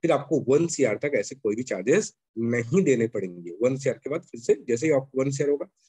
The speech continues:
फिर से ज़ीरो पॉइंट फ़ाइव परसेंट आपको annual milestone charges देने पड़ेंगे। तो ये पहला है charges के बारे में।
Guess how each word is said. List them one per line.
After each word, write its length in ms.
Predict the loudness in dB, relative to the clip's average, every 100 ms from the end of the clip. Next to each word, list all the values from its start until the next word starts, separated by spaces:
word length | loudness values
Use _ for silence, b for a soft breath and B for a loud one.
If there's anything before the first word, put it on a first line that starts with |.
| _ -2
फिर 80 |
से 120 | 0 2
ज़ीरो 200 | 2 2
पॉइंट 320 | 0 -4 -2
फ़ाइव 140 | -6
परसेंट 320 | -6 -10 -10
आपको 220 | -10 -4 -2
annual 260 | 0 0
milestone 560 | 0 -2 -2 -2 -2 -2
charges 500 | -4 -2 0 0 -4 _ _ _ _
देने 240 | 0 0 -4
पड़ेंगे। 380 | -12 -14 -12 -12 _ _ _ _ _ _ -6
तो 40 |
ये 220 | 2 4 4
पहला 380 | 2 2 4
है 180 | 4 0
charges 400 | 0 -2 -2 -2
के 100 | 0
बारे 200 | 0 -2
में। 120 | -6